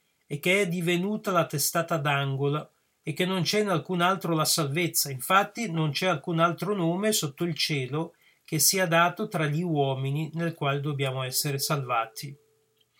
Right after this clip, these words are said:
Ora Pietro spiega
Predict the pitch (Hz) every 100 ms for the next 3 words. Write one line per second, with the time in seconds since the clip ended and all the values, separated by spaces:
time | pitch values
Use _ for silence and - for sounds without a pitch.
0 | - - - - - - - 226 208 190
1 | 160 190 233 214 - 190 - - 196 214
2 | 185 147 156 175 165